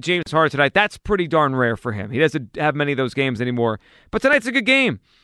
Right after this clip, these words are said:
I mean, even your guy, Tobias Harris, dropped twenty-one points. Again, you know, we, we give Tobias credit when,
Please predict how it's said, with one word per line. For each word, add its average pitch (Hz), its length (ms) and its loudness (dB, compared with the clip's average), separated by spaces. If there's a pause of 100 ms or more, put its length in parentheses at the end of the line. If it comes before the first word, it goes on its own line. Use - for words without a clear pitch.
(140)
I 170 40 -10
mean, 220 140 4
even 220 180 0
your 233 140 4
guy, 214 200 4
Tobias 175 440 2
Harris, 160 260 4
dropped - 280 0
twenty-one 139 320 -4
points. - 480 -8 (340)
Again, 160 360 -6
you - 60 -16
know, 165 260 -6
we, 151 320 -4
we 156 140 0
give 156 160 0
Tobias 160 540 2
credit 151 420 0
when, 165 180 -6